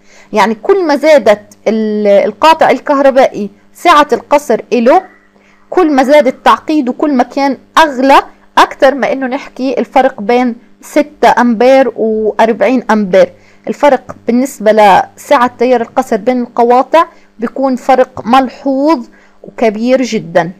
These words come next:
وهيك بنكون وصلنا معكم لنهاية الجزء الأول من القواطع. بتمنى إنها كانت محاضرة ممتعة واستفدتوا منها، فإذا عجبتكم يا ريت تعملوا لها لايك وشير.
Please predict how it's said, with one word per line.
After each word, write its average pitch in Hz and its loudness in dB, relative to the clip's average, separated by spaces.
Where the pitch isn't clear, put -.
وهيك 262 2
بنكون 294 -2
وصلنا 262 -2
معكم 254 -4
لنهاية 247 -2
الجزء 240 -6
الأول 214 0
من 294 -4
القواطع. 220 0
بتمنى 311 -2
إنها 247 -2
كانت 254 -2
محاضرة 220 0
ممتعة 285 0
واستفدتوا 247 0
منها، 320 -2
فإذا 320 2
عجبتكم 269 0
يا 233 0
ريت 330 0
تعملوا 294 -2
لها 277 0
لايك 247 0
وشير. 269 2